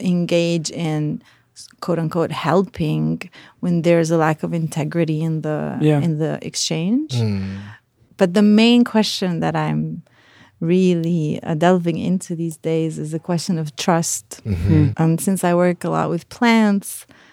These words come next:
Speaker 1: I feel like to really grow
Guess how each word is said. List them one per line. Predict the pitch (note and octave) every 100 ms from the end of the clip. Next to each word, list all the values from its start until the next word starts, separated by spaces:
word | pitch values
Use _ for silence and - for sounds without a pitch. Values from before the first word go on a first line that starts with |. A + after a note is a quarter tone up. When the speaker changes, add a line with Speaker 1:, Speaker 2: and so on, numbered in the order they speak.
| _ _ _ -
Speaker 1:
I | D#3+ D#3+ E3
feel | - F3+ E3+ E3
like | E3 D3+ D#3+ D#3+ D#3+ - - - _ _ _ _ _ _ _ - -
to | F3
really | F#3 F3+ F3
grow | D#3 D#3+ E3+ D#3+